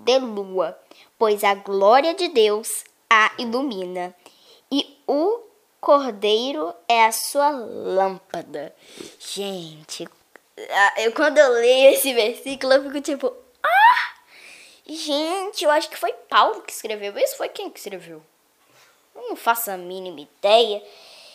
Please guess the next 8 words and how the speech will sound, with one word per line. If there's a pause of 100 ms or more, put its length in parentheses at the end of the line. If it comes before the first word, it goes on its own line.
(160)
e (180)
não (120)
vou
saber. (1300)
Então,
gente, (480)
foi (140)
isso.